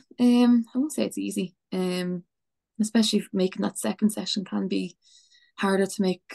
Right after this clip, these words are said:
some days than others. Um, but have to do what we have to do, bills to pay, and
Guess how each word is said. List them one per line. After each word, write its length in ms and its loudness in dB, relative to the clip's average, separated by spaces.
some 240 -2
days 320 -4
than 160 -2
others. 480 -4
Um, 480 -4
but 340 0
have 160 -18
to 140 -8
do 80 -2
what 80 -6
we 80 -8
have 160 -8
to 120 -12
do, 320 -4
bills 260 -6
to 80 -12
pay, 360 -6
and 160 -6